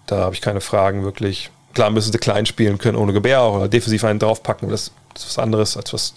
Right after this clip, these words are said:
jetzt die Frage war. Ähm, Suns, das,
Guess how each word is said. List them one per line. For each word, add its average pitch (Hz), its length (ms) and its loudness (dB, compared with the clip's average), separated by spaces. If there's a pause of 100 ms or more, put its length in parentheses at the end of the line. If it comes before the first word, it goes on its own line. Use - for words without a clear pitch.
jetzt - 280 -6
die - 40 -8
Frage 101 380 -2
war. 95 160 0 (760)
Ähm, 104 600 2 (1300)
Suns, - 540 0 (480)
das, - 320 -4